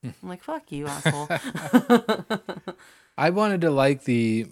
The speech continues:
Speaker 1: Munsters movie a little bit more than I did, but that's not to say that I didn't like it.
Speaker 2: Mm-hmm.
Speaker 1: I just feel like that, you know, when something like that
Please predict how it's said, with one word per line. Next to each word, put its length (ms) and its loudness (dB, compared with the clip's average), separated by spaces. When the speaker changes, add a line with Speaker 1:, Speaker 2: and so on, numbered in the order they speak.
Speaker 1:
Munsters 640 -6
movie 340 -4
a 60 -6
little 220 -4
bit 120 -2
more 240 -2
than 140 -6
I 140 -10
did, 400 -4
but 100 -10
that's 220 -2
not 180 -2
to 120 -4
say 200 0
that 160 2
I 120 -2
didn't 280 -4
like 280 -10
it. 160 -14
Speaker 2:
Mm-hmm. 200 -10
Speaker 1:
I 100 0
just 300 -2
feel 240 2
like 260 2
that, 320 0
you 120 -2
know, 120 -2
when 280 -2
something 480 0
like 240 2
that 260 0